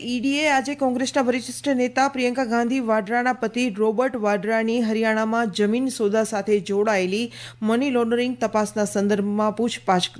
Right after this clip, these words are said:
પૂછપરછ કરી હતી. આ કેસમાં શ્રી વાડ્રાની કંપની દ્વારા ગુરુગ્રામમાં જમીન ખરીદવા સાથે સંબંધિત છે. વહેલી સવારે શ્રી વાડ્રા એજન્સી સમક્ષ હાજર થવા માટે રાષ્ટ્રીય રાજધાની સ્થિત ઈડી ઓફિસે પહોંચ્યા હતા. કેન્દ્રીય વિદેશ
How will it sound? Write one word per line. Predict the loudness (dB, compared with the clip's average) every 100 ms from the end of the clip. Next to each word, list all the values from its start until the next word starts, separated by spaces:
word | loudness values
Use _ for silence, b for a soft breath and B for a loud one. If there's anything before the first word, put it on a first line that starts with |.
| -2
પૂછપરછ | 0 0 0 0 0 -2
કરી | 0 0
હતી. | 0 -2 -4 B B
આ | -4
કેસમાં | 0 -2 0 -2
શ્રી | 0 0
વાડ્રાની | 2 2 2 0 0
કંપની | -2 -4 -2 0
દ્વારા | 2 2 2
ગુરુગ્રામમાં | 0 0 0 0 0 2 0 0
જમીન | 0 0 0
ખરીદવા | 0 0 0 -2
સાથે | -2 -2 2 0 0 B -8
સંબંધિત | 0 2 0 -2 -4
છે. | 0 0 -2 B B
વહેલી | 2 2
સવારે | 2 0 2 2
શ્રી | 0 0 0
વાડ્રા | 2 0 2 0 0
એજન્સી | 0 -4 -4
સમક્ષ | -2 0 0 0
હાજર | 0 0 0
થવા | 0 0 0
માટે | 2 2 2 -4 B -4
રાષ્ટ્રીય | 2 2 2 -2 0
રાજધાની | 2 0 0 0 -2
સ્થિત | -2 -2 -2 -4
ઈડી | -2 0 2
ઓફિસે | 0 0 -2 -2
પહોંચ્યા | 0 0 0 -2 0
હતા. | -2 -2 -6 -12 -16 -18 -16 -16 -16 -18 -18 -16 -16 B B B B B B B B
કેન્દ્રીય | 0 0 0 -2 0
વિદેશ | 0 -2 -2